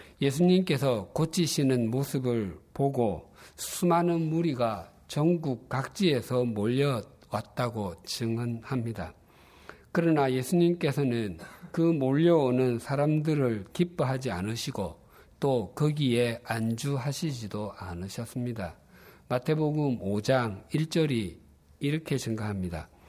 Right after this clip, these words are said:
예수께서 무리를 보시고 산에 올라가 앉으시니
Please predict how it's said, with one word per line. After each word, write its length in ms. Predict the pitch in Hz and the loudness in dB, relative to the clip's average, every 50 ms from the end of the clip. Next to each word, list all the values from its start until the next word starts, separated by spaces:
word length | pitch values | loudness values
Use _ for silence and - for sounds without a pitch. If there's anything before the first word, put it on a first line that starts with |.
| - - - - - - - - - - 143 | -20 -20 -20 -20 -20 -20 -20 -20 -6 0 2
예수께서 580 | 139 139 139 - - 202 180 175 170 147 131 | 2 2 0 0 2 4 4 4 4 4 4
무리를 640 | 123 127 139 151 165 165 170 165 156 143 131 117 110 | 2 2 2 2 4 4 4 4 4 4 2 2 0
보시고 720 | - - 123 117 - - 143 123 - 117 104 92 82 80 | -2 -2 -4 -4 -2 -2 -4 -2 -2 -2 -2 -2 -4 -8
산에 380 | - - - 160 160 160 147 135 | -8 -4 0 2 2 2 2 0
올라가 840 | 117 - 117 139 151 151 147 127 113 107 117 117 117 110 - 87 98 | 0 -2 -2 0 2 2 2 0 0 0 -2 -2 -2 -2 -4 -6 -6
앉으시니 800 | 92 92 95 110 131 123 - - 143 131 120 117 98 80 - | -4 -4 -4 -4 -4 -4 -2 0 2 2 2 0 0 -4 -8